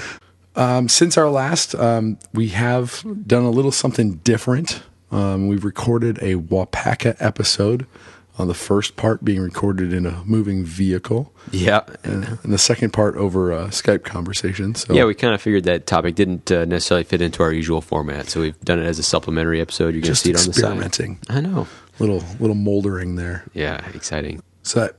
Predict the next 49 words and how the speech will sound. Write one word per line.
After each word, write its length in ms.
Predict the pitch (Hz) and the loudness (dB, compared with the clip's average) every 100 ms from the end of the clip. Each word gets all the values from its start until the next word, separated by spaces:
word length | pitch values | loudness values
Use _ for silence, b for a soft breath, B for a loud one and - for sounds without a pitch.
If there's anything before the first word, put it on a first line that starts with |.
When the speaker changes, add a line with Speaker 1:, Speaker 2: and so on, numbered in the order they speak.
| - | -4
Speaker 1:
you 140 | 107 | -2
can 120 | - 110 | 0 0
listen 220 | 104 107 | 0 -2
to 100 | 104 | -2
that 140 | 98 87 | -2 0
beast 260 | 101 - | -2 0
on 100 | 98 | -2
the 80 | 92 | -2
channel, 460 | - 101 95 95 92 | -2 -2 0 0 0
uh, 280 | 90 90 90 | -2 -4 -6
you 80 | 98 | -6
know, 160 | 92 90 | -6 -8
skip 260 | - 104 101 | -6 -2 0
over 140 | 95 | 0
to 60 | 95 | 0
that 160 | 95 | -2
episode 380 | 98 - - 95 | -4 -4 -2 -2
when 120 | 87 | -2
you 60 | 87 | -2
get 100 | 87 | -2
a 40 | 80 | -2
chance. 480 | - - - - - B B | -2 -4 -6 -10 -12 B B
Speaker 2:
And, 220 | 107 98 | 0 2
uh, 200 | 92 85 - - 73 82 - | 0 -2 -4 -8 -8 -6 0
another 240 | 101 95 | 2 2
big 160 | 87 82 | 0 0
thanks 220 | 87 82 | -2 -2
to 80 | - | -2
Paul 160 | 85 80 | 0 2
Wagner 320 | 80 80 80 | 0 0 -2
for 180 | - 82 | 0 0
joining 320 | 76 76 78 | 0 -2 -4
us 140 | 80 | -4
on 140 | 80 78 | -6 -6
that 180 | 80 | -6
one. 180 | - - - | -8 -12 -6
Speaker 1:
Absolutely. 520 | - - 117 92 85 - B B B B B _ _ - - - | -6 2 2 2 -2 -8 B B B B B _ _ -8 -8 -4
So, 140 | - 135 | 0 4
Davey, 280 | 147 143 | 4 4
what 120 | 127 143 | 2 2
have 100 | 139 | 2
you 60 | |
been 100 | 139 | 0
up 100 | 131 - | 0 2
to 160 | 127 | 2
since 220 | - 120 | 2 2
our 140 | 120 135 | 2 2
last 440 | 110 113 120 - - | 2 0 -2 -6 -6
episode? 540 | 104 127 117 101 85 | -2 0 0 0 -4